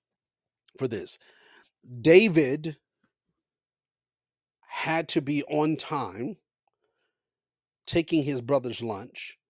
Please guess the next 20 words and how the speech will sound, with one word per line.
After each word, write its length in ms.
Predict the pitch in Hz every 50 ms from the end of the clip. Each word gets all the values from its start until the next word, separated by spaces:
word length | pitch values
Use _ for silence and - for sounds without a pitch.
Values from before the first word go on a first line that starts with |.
| _ _ _ _ _ _
for 640 | - - - 196 226 233 180 135 113 113 135 143 147 _ _ _ - - _ _
him 280 | - - - 160 156 147
to 100 | - 151
be 180 | 135 139 139 135
in 300 | - 151 151 143 151 139
the 100 | 143 135
right 340 | 127 135 131 131 123 - - _ _ _
position, 760 | - 147 127 117 107 170 208 - - - 117 104 110 127 139 _ _ _ _ _ _ _ _ _
having 380 | - - 151 151 135 135 131 120
the 100 | 131 127
right 260 | 123 123 120 113 - -
opportunity 920 | 131 120 101 - - 104 - - - 240 233 170 123 92 87 85 87 104 _ _ _ _ _ _ _ _
to 100 | - 147
be 140 | 139 139 131 -
able 200 | 107 104 113 110
to 140 | - 127
fight 360 | - - - 101 92 107 _ -
Goliath. 580 | 143 147 165 - 101 90 - - - _ _ _ _ _ _ _ _ _ _ _ _ _ _ _ _ _ _ _ _ _ _ _ _ _ _ _ _ _ _ -
Timing. 520 | - - - 196 180 135 98 - - - - _ _ _ _ _ _ _ _ _ _ _ _ _ _ _ _ _ _ _ _ _ _ _ -
But 600 | 123 226 262 254 151 - - _ - - -